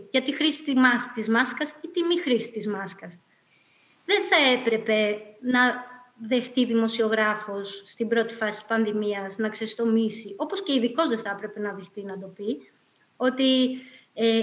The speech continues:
καλό είναι να μην φοράμε μάσκα, γιατί υπάρχει μεγαλύτερος κίνδυνος μετάδοσης, γιατί δεν ξέρουμε πώς να τη χρησιμοποιούμε.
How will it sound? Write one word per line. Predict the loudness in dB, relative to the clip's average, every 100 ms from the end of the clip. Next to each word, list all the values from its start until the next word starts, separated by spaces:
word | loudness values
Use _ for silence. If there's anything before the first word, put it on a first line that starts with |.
| 0 0
καλό | 2 4
είναι | 6
να | 6
μην | 6 4
φοράμε | 4 4 4 0
μάσκα, | -2 -6 -8 -2 0 0 -2 0
γιατί | 4 4 4 2
υπάρχει | 4 4 4 4 6
μεγαλύτερος | 6 6 4 2 0
κίνδυνος | 2 4 4 2
μετάδοσης, | 0 -2 -2 -2 -2 -2 0
γιατί | 0 2
δεν | 2 4
ξέρουμε | 4 4 2
πώς | 4
να | 4 4
τη | 2
χρησιμοποιούμε. | -2 2 2 4 4 4 2 -2